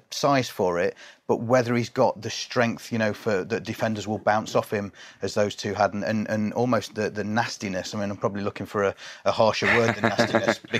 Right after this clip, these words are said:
Speaker 1: because those two had it, and, and,
Speaker 2: Mm.
Speaker 1: and that's what made them such great players. Uh, but I think, I, I think, look, the, the, what's key to say about Lampard, anyone who's had any dealings with him, uh, from, from our side, from the media side, he's been brilliant with us over the years. When he was a player in his first year at Derby, he's excellent, he's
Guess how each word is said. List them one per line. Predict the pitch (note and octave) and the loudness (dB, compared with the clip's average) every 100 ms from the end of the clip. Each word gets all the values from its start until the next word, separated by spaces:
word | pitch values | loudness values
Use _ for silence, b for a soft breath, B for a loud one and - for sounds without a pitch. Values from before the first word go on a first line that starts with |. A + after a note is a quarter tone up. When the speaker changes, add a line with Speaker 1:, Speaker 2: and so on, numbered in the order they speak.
| - | -4
Speaker 1:
because | A#2 A#2 | -4 0
those | - B2 | 2 2
two | - G#2+ | 0 2
had | B2 A#2 | 2 2
it, | C#2 | 0
and, | G#2+ A2 | 0 0
and, | A2 G#2 | -2 -4
Speaker 2:
Mm. | B B | B B
Speaker 1:
and | A2 A2+ | 2 2
that's | - | 2
what | A#2+ G#2 | 0 2
made | A#2+ A2 | 0 0
them | G2+ | -6
such | - - | -8 -4
great | - G#2+ - | 0 0 2
players. | A2+ A2 G2 - B B B - | 2 4 0 -6 B B B -4
Uh, | - C3+ | -2 2
but | - C#3+ | 4 4
I | |
think, | - F#3 - | 4 0 2
I, | A3+ | 2
I | C3+ | 2
think, | F3 | 4
look, | C3+ A#2+ | 4 4
the, | C3+ | 2
the, | B2+ B2+ - - | 2 0 -4 -12
what's | G#2 - C3+ | -10 0 0
key | - C#3 | 2 -2
to | - | 0
say | C3+ | 2
about | A#2+ G2 F#2 | 4 4 2
Lampard, | G2+ G2+ G2 - | 0 0 0 2
anyone | A#2+ A2 G#2+ | 2 2 0
who's | G2+ | 0
had | G#2 | 0
any | G2+ G2 | -2 -4
dealings | F#2 G#2 G2 F#2 | -4 -4 -4 -6
with | F#2+ | -6
him, | F#2 F#2+ - | -6 -8 -8
uh, | - G2+ F#2+ F#2+ | -2 0 0 -2
from, | - - G2 | -4 -6 -8
from | - G#2 | -4 0
our | G2+ | 0
side, | - G2 - | 0 -2 -2
from | G#2 | -4
the | |
media | G2+ G2 | -4 -6
side, | F#2+ G2+ | -2 -4
he's | F#2 | -4
been | G2+ | -8
brilliant | F#2 A2+ G2+ | -2 0 0
with | E2 G2+ | -2 -2
us | F#2+ | -2
over | F#2+ | -2
the | F#2+ | -2
years. | G2 F#2 | -2 -2
When | G2 | -4
he | F#2 | -6
was | F2+ | -8
a | |
player | - A2 G#2 G2+ | 0 4 6 4
in | - - - - | 0 -10 -16 -10
his | G2 | -10
first | - A2 - | 0 0 0
year | F#2 | -4
at | D2 | 0
Derby, | A2+ G#2 G2+ | 2 2 0
he's | G2+ | -2
excellent, | - - G#2 | -2 -2 -4
he's | G2 | -4